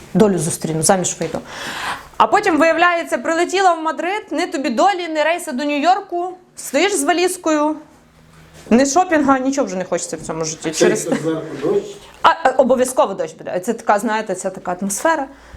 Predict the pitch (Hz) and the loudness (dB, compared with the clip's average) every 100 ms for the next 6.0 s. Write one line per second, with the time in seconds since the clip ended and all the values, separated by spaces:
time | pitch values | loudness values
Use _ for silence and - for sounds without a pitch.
0 | - 190 - 185 180 247 349 269 170 170 | -8 -4 0 0 2 4 4 2 0 0
1 | 185 196 220 208 190 185 208 - 392 - | 0 4 2 2 0 -2 -8 -4 -4 -2
2 | 240 208 214 214 - 349 269 208 185 170 | -2 -2 0 0 -2 -4 -4 -4 -4 2
3 | 226 427 415 - - - 269 269 277 - | 2 2 0 -10 -16 -2 2 4 2 -12
4 | 170 262 508 539 440 440 - _ - - | -2 2 4 2 -4 -8 -18 _ -20 -20
5 | _ _ - - - - - - - 214 | _ _ -20 -20 -20 -20 -20 -4 2 2